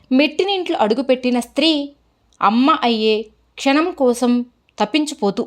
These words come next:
ఉంటుంది. అప్పటి వరకు ఆ కుటుంబంలో ఒకరిగా ఉండే ఆమె అమ్మగా మారిన తర్వాత ఆ కుటుంబానికి అన్నీ తానే అవుతుంది. రెండు కుటుంబాల్లో సంతోషాన్ని నింపుతుంది. అందుకే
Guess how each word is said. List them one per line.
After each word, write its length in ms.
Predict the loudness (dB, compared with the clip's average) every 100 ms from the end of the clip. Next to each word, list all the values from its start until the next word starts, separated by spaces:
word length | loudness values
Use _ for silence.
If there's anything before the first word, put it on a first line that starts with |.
| -8
ఉంటుంది. 260 | -12 -16 -18 _ _
అప్పటి 440 | -8 -6 -2 0 2
వరకు 240 | 0 0 0 0
ఆ 80 | 0 -4
కుటుంబంలో 640 | -6 -4 -2 -2 -2 -4 -8 -10 -8
ఒకరిగా 420 | -2 0 2 2
ఉండే 260 | 2 0 0 -2
ఆమె 260 | -6 -6 -8
అమ్మగా 400 | -6 -4 -2 -2 0
మారిన 300 | -2 -4 -6 -4
తర్వాత 360 | -2 0 0 0 0
ఆ 80 | -2 -2
కుటుంబానికి 680 | -8 -6 -4 -2 -4 -6 -10 -12 -14 -2
అన్నీ 340 | 0 0 0 -2 -4
తానే 280 | -2 -2 -2
అవుతుంది. 300 | -6 -10 -20 _ _ _ _ -4
రెండు 320 | 0 0 0 -2 -2
కుటుంబాల్లో 680 | -4 -2 0 2 2 2 0
సంతోషాన్ని 720 | -2 -2 -2 -2 -4 -4 -2 -2
నింపుతుంది. 460 | -4 -10 -16 -18 -20 _ _ -4
అందుకే 380 | -2 -2 -2